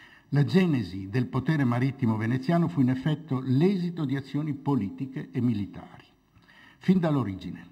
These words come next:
In fondo si dimentica che il primo decollo della Venezia marinara richiese decenni di contrasti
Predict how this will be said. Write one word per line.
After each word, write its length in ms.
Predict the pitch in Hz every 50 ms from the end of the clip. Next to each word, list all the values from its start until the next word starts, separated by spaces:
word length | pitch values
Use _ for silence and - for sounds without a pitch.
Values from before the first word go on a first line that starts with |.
| - _ _ _ _ _ _ - - - _
In 160 | - 139 139
fondo 260 | - - 208 214 180 180
si 220 | - - - 202
dimentica 960 | 175 180 160 143 123 113 104 101 101 - - 101 92 - - 101 90 90 -
che 120 | - 147
il 80 | 135 123
primo 300 | 131 - 180 208 190 165
decollo 580 | 120 127 123 127 - 156 151 160 165 156 147
della 300 | 135 110 120 120 117 120
Venezia 580 | 117 104 123 120 120 143 156 151 - - 131 123
marinara 600 | 113 117 113 110 127 135 147 156 170 180 165 151
richiese 460 | 127 123 117 - 143 139 120 110 120
decenni 560 | 113 113 117 - - 175 170 165 160 151 139
di 140 | 113 110 117
contrasti 840 | 117 - 110 110 110 - 123 120 117 117 117 - - - - 156